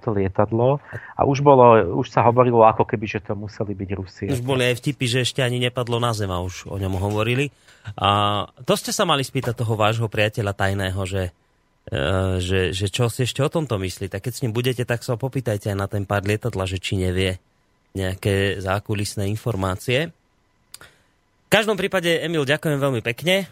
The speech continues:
Speaker 2: opäť za reláciu, za čas a za všetky informácie, ktoré ste nám tu dnes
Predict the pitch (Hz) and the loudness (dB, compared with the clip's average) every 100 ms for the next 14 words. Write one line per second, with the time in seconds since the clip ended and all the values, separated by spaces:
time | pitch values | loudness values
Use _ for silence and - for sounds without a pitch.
0 | - 123 123 139 139 117 110 107 110 127 | -12 -6 -4 -4 -4 0 0 0 -2 -2
1 | - 165 160 156 143 123 131 143 131 123 | -4 -2 0 0 0 0 0 -2 -2 -4
2 | - 127 - 117 117 - 117 - 107 113 | -10 -14 -6 -2 -2 -2 -6 -2 -4 -2
3 | 123 113 113 - 101 104 104 - 101 90 | 0 0 0 -4 -4 -4 -4 -4 -4 -4
4 | 95 90 73 90 | -6 -10 -10 -10